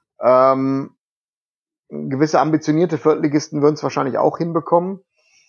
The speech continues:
Ähm, es ist aber interessant, dass jetzt das Modell, wenn ich jetzt richtig bin, welche war das? Regionalliga Nord, glaube ich, ist ja, glaube ich, in eine, äh, in zwei Staffeln aufgeteilt. Ich glaub, das war eine gute Entscheidung, wo du, glaub ich, den Fehler in der Oberliga gemacht hast, die Oberliga mit dreiundzwanzig Mannschaften in die Saison zu schicken,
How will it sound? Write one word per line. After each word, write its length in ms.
Ähm, 480
es 120
ist 40
aber 140
interessant, 420
dass 120
jetzt 140
das 140
Modell, 560
wenn 100
ich 60
jetzt 240
richtig 280
bin, 160
welche 200
war 140
das? 120
Regionalliga 560
Nord, 280
glaube 220
ich, 80
ist 120
ja, 60
glaube 220
ich, 60
in 100
eine, 280
äh, 240
in 140
zwei 200
Staffeln 380
aufgeteilt. 720
Ich 60
glaub, 140
das 160
war 80
eine 140
gute 240
Entscheidung, 460
wo 100
du, 100
glaub 160
ich, 60
den 140
Fehler 240
in 60
der 100
Oberliga 420
gemacht 380
hast, 180
die 160
Oberliga 420
mit 140
dreiundzwanzig 640
Mannschaften 400
in 100
die 120
Saison 260
zu 80
schicken, 340